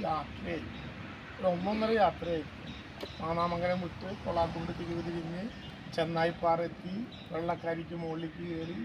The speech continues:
ഇടത്തോട്ട് തിരിഞ്ഞ് ഈ വേലങ്ങന്നൂർ വരെ വരുന്നതിനിടയിൽ ഏറ്റവും ചുരുങ്ങിയത് ഒരു കാപ്പി കുടിക്കാനോ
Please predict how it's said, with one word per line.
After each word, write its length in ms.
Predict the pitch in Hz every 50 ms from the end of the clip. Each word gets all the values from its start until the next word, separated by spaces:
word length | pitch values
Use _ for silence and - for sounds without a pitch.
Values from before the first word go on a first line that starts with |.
| 247 - 185
ഇടത്തോട്ട് 420 | 175 165 - - 175 165 160 - 180 170
തിരിഞ്ഞ് 300 | 170 165 160 156 165 190 226 - - - - - - - -
ഈ 60 | 214 196 196
വേലങ്ങന്നൂർ 560 | 196 185 190 190 196 202 202 214 220 226 226 247 240
വരെ 180 | 226 208 208 220 233
വരുന്നതിനിടയിൽ 720 | 226 208 196 190 196 196 196 214 202 180 175 175 170 165 170 190 208 233 254 - - - - - - - - - 185 175
ഏറ്റവും 260 | 170 - - 240 254 247
ചുരുങ്ങിയത് 360 | 247 233 240 220 220 220 214 220
ഒരു 80 | 220 196 202
കാപ്പി 300 | 190 170 - - - 196 196
കുടിക്കാനോ 460 | 180 180 165 180 175 165 170 170 180